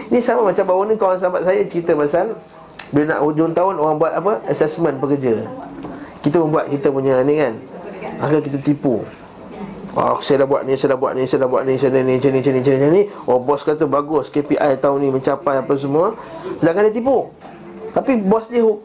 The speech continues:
bagi juga. Maka dia kata, orang tu bos ni apalah tu, kata, dia berdasarkan apa yang telah disampaikan kepadanya dan dia dah ada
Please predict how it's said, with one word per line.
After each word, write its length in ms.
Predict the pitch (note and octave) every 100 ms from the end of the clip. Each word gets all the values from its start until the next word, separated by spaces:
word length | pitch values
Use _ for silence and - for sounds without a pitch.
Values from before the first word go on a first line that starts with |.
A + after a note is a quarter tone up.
| - -
bagi 360 | D3 E3+ E3+ D3
juga. 320 | C3 - - - - - - -
Maka 240 | - F#3 A3+
dia 80 | A3
kata, 140 | B3
orang 240 | A3 F#3+ G3
tu 80 |
bos 240 | G3 G#3+ G#3+ A3+
ni 80 |
apalah 400 | A3 G#3+ A3+ A3
tu, 160 | G#3 A3+
kata, 400 | G#3 F#3+ A#3+ C4 G3+
dia 120 | A#3
berdasarkan 480 | D4 A#3+ A3 F3 F3
apa 260 | E3+ E3+ -
yang 80 | F#3
telah 160 | E3+ F3
disampaikan 440 | D#3+ D#3 D#3 D3 C3+
kepadanya 480 | B2+ A#2+ C3 G#3 - - - D3
dan 240 | D#3+ D3+ D#3+
dia 100 | F#3+
dah 160 | E3 D#3
ada 200 | D#3+ E3